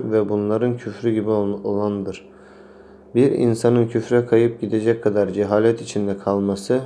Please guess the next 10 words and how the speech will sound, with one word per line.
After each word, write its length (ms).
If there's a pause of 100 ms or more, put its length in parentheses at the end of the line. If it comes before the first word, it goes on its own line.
(120)
ve 160
cahil 480
kalmaya 440
devam 340
etmesi 400
asla 380
mazeret 500
olarak 420
kabul 300
edilmez. 600